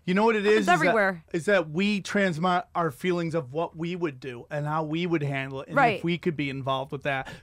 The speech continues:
Speaker 1: to
Speaker 2: Right.
Speaker 1: these politicians who
Speaker 2: I
Speaker 1: have
Speaker 2: think
Speaker 1: over-
Speaker 2: it's sickening, so I'm gonna project that. Well, someone does it or it
Speaker 1: Yeah.
Speaker 2: wouldn't be against the law.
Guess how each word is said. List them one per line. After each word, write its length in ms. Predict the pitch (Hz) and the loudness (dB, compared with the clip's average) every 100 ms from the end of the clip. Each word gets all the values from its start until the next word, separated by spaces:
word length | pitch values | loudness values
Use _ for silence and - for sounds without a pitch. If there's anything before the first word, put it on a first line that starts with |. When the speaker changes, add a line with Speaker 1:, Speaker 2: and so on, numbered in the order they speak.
| - | -8
Speaker 1:
to 100 | 196 | 0
Speaker 2:
Right. 180 | 202 180 | 0 0
Speaker 1:
these 240 | 190 185 | -2 -2
politicians 800 | - 196 190 190 196 185 185 151 - - | 0 4 4 4 2 2 0 -4 -8 -20
who 240 | - 214 233 | -6 2 8
Speaker 2:
I 160 | 302 | 8
Speaker 1:
have 120 | 269 214 | 8 4
Speaker 2:
think 180 | 339 | 4
Speaker 1:
over- 200 | 202 208 | 4 4
Speaker 2:
it's 80 | 202 | 4
sickening, 460 | - 330 277 233 214 | 2 0 0 0 0
so 100 | 240 | 0
I'm 140 | 240 | 0
gonna 160 | 262 262 | 0 -2
project 600 | - 254 220 - 247 - 233 | -2 -2 -4 0 -2 -2 0
that. 260 | 233 214 | 0 2
Well, 140 | 285 294 | 2 2
someone 520 | - 330 392 466 349 | 4 4 6 4 4
does 280 | 262 247 254 | 4 4 4
it 120 | 320 | 2
or 120 | 294 | 4
it 40 | 240 | 4
Speaker 1:
Yeah. 100 | 302 | 4
Speaker 2:
wouldn't 180 | 359 | 4
be 100 | 330 320 | 2 0
against 300 | 302 302 - | -2 -4 -2
the 80 | |
law. 380 | 277 302 285 185 | 0 4 4 2